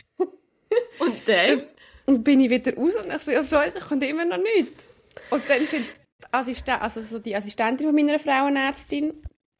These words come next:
Speaker 1: und meine Frauenärztin und ich, so das dritte in einem Kreis gestanden und haben alle Wasser getrunken und sie zwei haben mir so <laughs> Tipps gegeben, was ich noch machen kann, damit ich nachher <laughs> dann kann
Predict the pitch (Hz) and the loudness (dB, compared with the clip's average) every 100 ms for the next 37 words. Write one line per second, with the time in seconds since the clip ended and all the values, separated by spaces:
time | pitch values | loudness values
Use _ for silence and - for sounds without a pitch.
0 | _ - _ - 277 277 254 247 233 226 | _ -20 _ -2 2 4 2 -2 -2 0
1 | 277 277 262 - 277 - 269 277 214 233 | 0 0 -2 -2 -2 0 0 0 -2 -2
2 | 320 - - - - 240 - 240 277 311 | -2 -6 -16 -20 -10 -8 -4 -4 -4 -4
3 | 269 240 226 220 220 196 285 339 - - | -4 -4 -6 -6 -4 -4 -4 -10 -14 -8
4 | 220 254 277 302 - - 247 247 - 220 | -8 -6 -6 -6 -8 -6 -4 -2 0 0
5 | 311 226 208 - - 370 - 240 247 - | 0 2 0 -2 -6 -6 -2 0 -2 -2
6 | 339 330 - - 277 262 302 302 302 262 | -2 -2 -6 -6 -4 -2 -2 -4 -4 -4
7 | 269 240 254 254 202 226 - 277 294 - | -2 -4 -2 -4 -2 -4 0 0 0 -8
8 | - - - 339 339 - - 339 285 285 | -20 -20 0 2 2 -6 -2 -2 0 -4
9 | 302 294 294 302 247 240 226 339 - - | -4 -2 -2 0 -2 -2 -2 -2 -4 -6
10 | 269 262 - - - 262 277 311 285 - | -2 -2 -4 -14 -6 -2 0 0 -2 -4
11 | 285 302 311 - - - - - 494 - | -4 -2 -4 -6 -6 -4 -4 -4 -12 -12
12 | - | -12